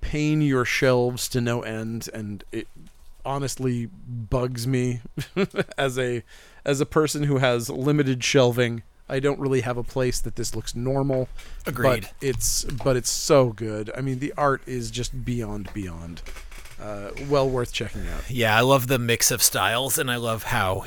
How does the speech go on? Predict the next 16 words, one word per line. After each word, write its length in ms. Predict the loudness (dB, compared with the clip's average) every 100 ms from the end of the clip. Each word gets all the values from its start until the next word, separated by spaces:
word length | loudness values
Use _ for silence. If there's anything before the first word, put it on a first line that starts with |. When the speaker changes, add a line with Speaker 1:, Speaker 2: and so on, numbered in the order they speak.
| -2
Speaker 2:
even 280 | 2 2 4
though 140 | 4 2
he's 360 | 0 0 0
really 300 | 0 0 0
known 400 | 0 0 0 2
for 200 | 2 2
that 260 | 2 0 0
kind 240 | 0 2
of, 340 | 0 -2 -4 -4
like, 240 | -4 -6 -10 -4
his 220 | 0 4
specific 640 | 4 4 2 2 2 0 0
style, 340 | 2 4 2 0
he 220 | -2 -2
does, 500 | 0 2 2 0 -4
like, 280 | -4 -6